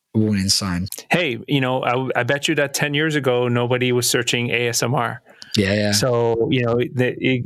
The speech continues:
Speaker 2: they could be early, early creators or early influencers that
Speaker 1: Yeah.
Speaker 2: create a new, a new thing. And, you know, it doesn't mean they're, they're in the bad path. It just
Speaker 1: Absolutely.
Speaker 2: means that nobody knows about it yet.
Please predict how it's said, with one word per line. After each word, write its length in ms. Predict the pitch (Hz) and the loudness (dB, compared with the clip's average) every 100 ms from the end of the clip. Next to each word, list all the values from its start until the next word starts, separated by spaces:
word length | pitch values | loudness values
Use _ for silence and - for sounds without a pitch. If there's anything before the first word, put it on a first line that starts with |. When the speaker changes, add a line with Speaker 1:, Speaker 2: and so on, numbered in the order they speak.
| - 127 | -2 0
Speaker 2:
they 120 | 131 | 0
could 160 | 151 | 0
be 200 | 135 143 | 0 0
early, 540 | - 143 147 151 147 - | 0 0 0 0 0 0
early 320 | 139 143 139 | 0 0 0
creators 580 | - 147 156 143 135 123 | 0 0 2 0 0 2
or 160 | 127 135 | 0 0
early 440 | 131 131 139 139 | 0 2 2 2
influencers 680 | 143 139 135 123 120 123 117 | 0 0 0 0 2 0 2
that 100 | 107 | 0
Speaker 1:
Yeah. 100 | 113 | 2
Speaker 2:
create 220 | 120 123 | 0 0
a 120 | 123 | 0
new, 200 | 123 127 | 2 2
a 120 | 117 | 2
new 140 | 120 120 | 0 0
thing. 400 | - 139 123 120 | 0 0 0 0
And, 380 | 120 117 117 117 | 0 0 0 0
you 80 | |
know, 220 | 117 113 113 | 0 0 0
it 60 | |
doesn't 300 | 123 123 139 | 0 0 0
mean 200 | 135 147 | 0 0
they're, 140 | 139 123 | 0 2
they're 220 | 127 123 | 0 0
in 120 | 123 | 0
the 60 | 117 | 0
bad 300 | 123 120 107 | 0 2 2
path. 200 | 151 117 | 0 0
It 180 | 98 | 0
just 160 | 95 98 | 0 0
Speaker 1:
Absolutely. 60 | 120 | 0
Speaker 2:
means 200 | 113 117 | 0 0
that 180 | 107 | -2
nobody 300 | 117 117 117 | -2 0 0
knows 240 | 117 120 117 | 0 0 0
about 260 | 120 113 | 0 -2
it 100 | 113 | -2
yet. 240 | 120 113 | -2 -2